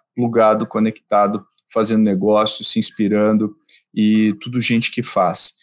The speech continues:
Eu acho que você vai gostar. Ah, corre lá, reserva o seu, o seu ingresso, porque a gente acha que a corrida vai ser bem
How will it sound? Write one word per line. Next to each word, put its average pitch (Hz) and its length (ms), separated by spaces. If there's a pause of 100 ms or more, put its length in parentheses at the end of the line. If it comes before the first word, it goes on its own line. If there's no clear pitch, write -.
(160)
Eu 98 100
acho 101 120
que - 60
você 107 200
vai 107 260
gostar. 113 540 (340)
Ah, 104 460
corre 127 220
lá, 117 360 (240)
reserva 113 680 (320)
o 101 80
seu, 107 560 (220)
o 98 60
seu 110 240
ingresso, 101 600 (380)
porque 107 500
a 104 40
gente 101 260
acha 98 240
que - 100
a 107 80
corrida 104 400
vai 104 140
ser 101 340 (320)
bem 110 480